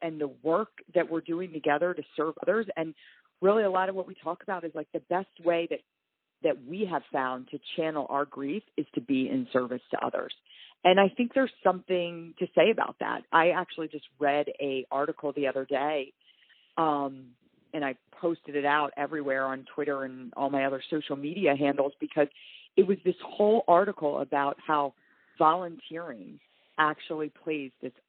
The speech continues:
large role in one's mental health. And, you know, through the, our work at the foundation and personally through the things I've done, like, these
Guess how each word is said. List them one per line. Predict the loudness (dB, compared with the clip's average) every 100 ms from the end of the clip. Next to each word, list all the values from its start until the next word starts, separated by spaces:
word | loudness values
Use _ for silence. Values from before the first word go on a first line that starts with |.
| _ _
large | -6 6 8 6 2
role | -2 -2 -2 -8
in | -8 -8 -8 -8
one's | -6 -6 -8
mental | -6 -6 -6 -8
health. | -8 -8 -14 _ _ _ _ _ _
And, | 2 4 2 0 -4 -10 -20 _ _
you | 0
know, | 0 0 -4 _ _ _ _ _
through | -2 -2 -2 0
the, | 2
our | 2
work | 4 0 0
at | -8
the |
foundation | 0 0 0 -4 -4 -10 -8
and | -12 -12
personally | -4 -4 -2 -6 -6 -6 -10
through | -8 -8 -8
the | -4
things | -2 4
I've | 2 4
done, | 0 0 -2
like, | -4 -6 _ _ _ -4
these | -4